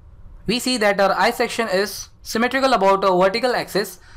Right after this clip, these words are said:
but is asymmetrical about a horizontal axis. The other dimensions of your eye section is given in the problem, such as width of web is forty M M, and the depth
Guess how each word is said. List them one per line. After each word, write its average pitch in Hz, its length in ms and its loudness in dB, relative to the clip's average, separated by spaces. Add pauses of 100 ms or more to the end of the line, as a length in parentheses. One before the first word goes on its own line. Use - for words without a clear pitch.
(120)
but 175 340 -2
is 175 280 0
asymmetrical 220 640 0
about 160 320 0
a 254 120 -2
horizontal 180 640 -2
axis. - 560 -6 (680)
The 180 100 0
other 202 180 2
dimensions 226 580 0
of 185 320 4
your 170 280 2
eye 175 100 0
section 180 320 -2
is 180 140 -2
given 175 220 0
in 180 80 2
the 175 60 0
problem, 165 380 -2 (420)
such 170 200 -4
as 175 240 0
width 208 260 -2
of 190 260 0
web 175 240 0
is 165 140 -4
forty 156 260 -2
M 185 100 0
M, 233 140 -4 (640)
and 147 280 -2
the 147 120 0
depth 175 360 -2